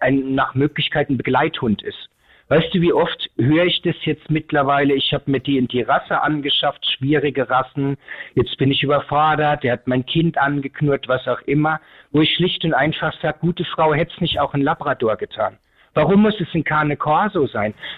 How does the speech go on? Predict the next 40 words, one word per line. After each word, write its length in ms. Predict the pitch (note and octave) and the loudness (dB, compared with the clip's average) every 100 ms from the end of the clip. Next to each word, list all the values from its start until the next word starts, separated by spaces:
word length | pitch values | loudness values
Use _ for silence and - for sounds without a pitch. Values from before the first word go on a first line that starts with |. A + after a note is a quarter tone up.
| - | -2
Warum 260 | C3 D3+ | 2 4
muss 180 | F3 F3 | 4 2
ein 120 | D#3 | 2
Mali, 340 | C3+ E3 G#3 - - - - | 2 2 0 -2 -2 -2 -4
<laughs> 320 | - - D#3+ | -8 -6 0
warum 380 | - - G3+ - | 0 2 2 2
muss 180 | A#3 G3 | 0 0
es 100 | D3+ | -2
ein, 260 | D3 C3+ B2 | 0 2 2
ein 300 | A#2 A#2 B2 | 2 0 0
Akita 720 | B2 - C3+ A3 - F3 A#2+ | 0 0 2 2 2 2 2
sein? 300 | - G2 G2+ - - - | 0 -2 -2 -6 -10 -4
Schaff 280 | - G#3 - | -2 -2 0
dir 120 | F#3 | 0
doch 220 | F#3 F#3 | 0 -2
einen 120 | F#3 | 0
normalen, 560 | F3 E3+ E3+ E3+ F3+ F3 | 2 2 2 2 2 2
netten, 280 | F3 F3 E3+ | 0 0 -4
freundlichen 720 | - D#3+ F#3 - E3+ - E3 | -2 0 0 0 -4 0 2
Labby 360 | D3+ F3 G3+ E3 | 2 2 2 0
an 300 | A#2 A#2+ B2 | 2 0 0
oder 240 | C3 C#3+ | 0 0
einen 160 | B2+ C3 | 0 -2
Beagle 460 | A#2 D#3 G#3 F3 C3 | 0 2 4 4 2
oder 280 | G#2+ C3 A#2+ | 2 2 0
was 120 | C#3+ - | -2 -2
auch 160 | A#2+ - | -6 -2
immer. 380 | A#2+ D3 B2 D3+ _ _ _ _ - - | 0 2 2 -2 _ _ _ _ -6 2
Ähm, 300 | C3 C3+ C3+ | 4 4 2
die 120 | C3+ | -2
kann 220 | - D3 | 0 0
man 120 | F3 | 2
nicht 180 | E3 E3+ - | 0 -2 -2
so 80 | |
schnell, 500 | D#3 - D3+ D#3 D3+ | -4 -2 0 0 0
äh, 520 | D3 - C3+ B2+ B2+ - - - | 0 0 0 0 -2 -8 -20 -8
versauen. 640 | - C#3 C3+ C#3 G#3 A3 - | -4 0 2 4 2 0 -6
Und 260 | D3 E3 - C#3 | 0 0 -2 -4
wenn 300 | C3 D#3 C3+ | 0 0 0
was 140 | C#3 | -2